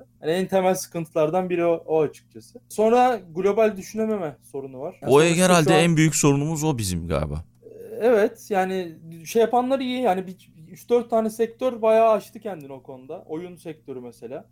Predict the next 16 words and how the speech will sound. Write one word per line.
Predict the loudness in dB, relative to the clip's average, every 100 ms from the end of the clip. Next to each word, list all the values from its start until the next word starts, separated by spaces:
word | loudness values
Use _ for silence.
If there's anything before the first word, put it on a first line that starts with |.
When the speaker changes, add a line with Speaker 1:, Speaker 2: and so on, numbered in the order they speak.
| _
Speaker 1:
Şu | -6 0
an | 0
hani | 0 -4
her | 0 4
ay | 4 2 -6 -12 -2
dört | -2 0
beş | -4 -4
tane | -2 -2 -2 -8 -12 _
çok | -12 -10 -14
büyük | -10 -4
yatırım | -4 -4 -10 -6
haberi | -4 -2 -4 -4
duyuyoruz | -8 -10 -12 -14
oyun | -14 -14
sektörüyle | -14 -18 _ -18 -12 -12
ilgili. | -10 -8